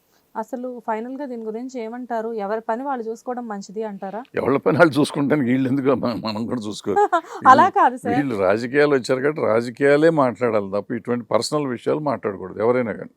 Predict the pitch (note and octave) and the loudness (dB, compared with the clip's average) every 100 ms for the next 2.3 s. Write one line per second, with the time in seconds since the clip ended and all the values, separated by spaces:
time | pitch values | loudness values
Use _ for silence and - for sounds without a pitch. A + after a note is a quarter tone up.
0 | _ _ _ _ _ _ _ - G2+ - | _ _ _ _ _ _ _ -2 -2 0
1 | C#3+ C#3 - B2+ A#2 G#2+ G#2 G#2 F2 F#2+ | -2 -2 0 0 0 -4 -4 -6 -8 -12
2 | F2+ A#2+ | -8 -8